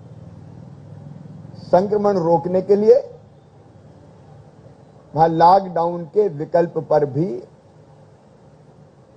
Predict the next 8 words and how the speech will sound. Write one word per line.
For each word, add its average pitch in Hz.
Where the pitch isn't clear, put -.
परिस्थितियां 190
देख 175
के 151
जाने 170
का 185
फैसला 156
किया 151
जाएगा। 131